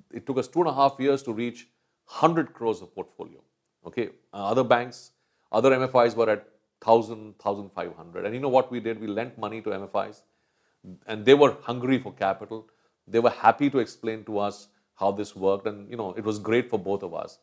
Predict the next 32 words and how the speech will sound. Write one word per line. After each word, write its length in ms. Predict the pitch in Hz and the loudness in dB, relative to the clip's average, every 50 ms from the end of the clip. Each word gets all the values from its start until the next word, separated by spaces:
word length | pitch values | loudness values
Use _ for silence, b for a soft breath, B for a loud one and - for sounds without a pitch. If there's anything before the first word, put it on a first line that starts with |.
| _ _ _ _ _ _ _ _ _ _ _ - | _ _ _ _ _ _ _ _ _ _ _ -6
And 160 | 139 135 123 | -6 -2 4
then 260 | 131 160 214 160 147 | 4 4 4 4 2
when 140 | 131 143 151 | 0 0 0
it 100 | 156 147 | -2 -6
scaled, 560 | - - - - 156 156 165 165 160 151 131 | -12 -14 -6 0 2 2 4 2 0 -2 -4
started 440 | - - - 143 160 170 202 196 - | -10 -6 0 2 2 2 2 -2 -10
showing 340 | - - - 135 127 131 120 | -14 -12 -10 -10 -8 -10 -10
promise, 500 | - _ - 120 135 - - 90 78 - | -14 _ -6 -6 -6 -6 -8 -18 -16 -10
then 160 | - 110 104 | -10 -8 -8
we 80 | 104 101 | -8 -14
scaled 340 | - - - 98 92 87 87 | -14 -12 -8 -8 -8 -8 -8
it 100 | 80 - | -10 -12
up. 180 | - - _ _ _ _ _ _ _ _ _ _ _ - | -14 -16 _ _ _ _ _ _ _ _ _ _ _ -6
And 180 | 120 123 123 107 | -6 -6 -4 -2
Demon 440 | 139 202 254 240 156 107 95 92 98 - _ _ _ _ _ _ _ _ _ _ _ _ _ _ _ _ _ _ _ _ _ _ - | -2 0 2 2 2 2 2 -2 -10 -18 _ _ _ _ _ _ _ _ _ _ _ _ _ _ _ _ _ _ _ _ _ _ -6
was 140 | 104 101 101 | -4 -2 -2
a 60 | 107 | 0
big 260 | 92 110 101 101 90 | 0 0 -2 -2 -2
dent, 320 | 82 101 101 90 80 - _ _ _ _ _ _ _ _ _ _ _ _ _ _ - | -4 -4 -4 -4 -10 -18 _ _ _ _ _ _ _ _ _ _ _ _ _ _ -8
and 300 | 101 101 104 107 110 - _ _ _ _ _ _ _ _ _ _ _ _ _ _ _ - | -6 -6 -6 -6 -10 -16 _ _ _ _ _ _ _ _ _ _ _ _ _ _ _ -6
a 80 | 131 | -6
business 460 | 117 110 120 131 131 151 160 147 - 131 | -4 2 2 2 2 2 -6 -6 -6 -6
model 240 | 107 107 110 117 | -6 -4 -4 -6
change 340 | 113 - - 117 110 110 98 | -8 -10 -10 -10 -10 -8 -8
was 140 | 98 95 87 | -10 -10 -8
warranted 440 | 85 87 87 92 98 98 - 120 107 | -6 -4 -4 -4 -4 -6 -10 -10 -8
because 240 | 107 117 - 139 123 | -8 -8 -8 -6 -6
your 100 | 135 131 | -6 -10
customers 580 | 131 - 143 139 - - - 175 156 156 143 123 | -10 -10 -10 -10 -10 -8 -6 -4 -4 -4 -4 -6
were 120 | 123 107 | -6 -8
more 260 | 101 101 101 110 107 | -8 -8 -8 -8 -6
aware. 400 | 98 90 82 90 95 92 82 - | -8 -8 -6 -4 -6 -6 -6 -10